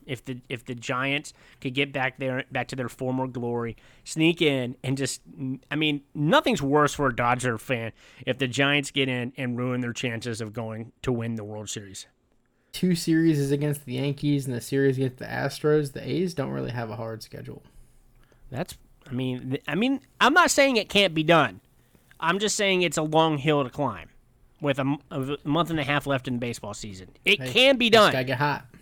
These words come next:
Speaker 1: You just gotta get the hot bats. How about this? You know any of your M V Ps yet?
Speaker 2: Uh, it's, it's obviously a three-way tie in the N L.
Speaker 1: Who you got?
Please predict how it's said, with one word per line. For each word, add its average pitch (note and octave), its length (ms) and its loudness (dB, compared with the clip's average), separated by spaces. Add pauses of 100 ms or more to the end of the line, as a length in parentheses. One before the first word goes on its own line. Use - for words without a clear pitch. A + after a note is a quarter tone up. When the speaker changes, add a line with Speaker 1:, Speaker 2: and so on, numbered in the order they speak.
(480)
Speaker 1:
You A#2+ 120 -12
just B2 240 -8
gotta B2 160 -4
get C3 180 -8
the - 60 -8
hot - 340 -10
bats. - 720 -8
How A#2 100 -8 (1700)
about D#3+ 220 0
this? C#3 300 -4 (180)
You D3 100 0
know D#3 140 0
any D#3 160 2
of C#3+ 80 -2
your D3+ 100 0
M C#3 140 -2
V C#3 140 -2
Ps D#3 340 -4 (280)
yet? E3 300 -4 (1600)
Speaker 2:
Uh, A2 260 -6 (100)
it's, - 520 -4
it's D3 180 -8
obviously C#3+ 880 4 (400)
a C3 100 -4
three-way C3 440 -2
tie A#2 580 -6 (140)
in A#2+ 160 -4
the A#2 160 -6
N A2+ 180 -6
L. A#2 340 -8 (800)
Speaker 1:
Who F#3+ 80 0
you F#3 100 4
got? C#3 200 2